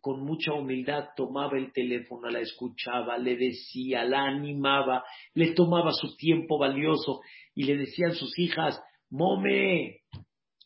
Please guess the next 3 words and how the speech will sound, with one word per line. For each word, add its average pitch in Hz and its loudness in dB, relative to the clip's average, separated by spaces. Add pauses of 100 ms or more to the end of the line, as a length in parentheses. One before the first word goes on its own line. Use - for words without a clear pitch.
(100)
mamá, 170 4
ya, 220 4 (600)
ya, 233 2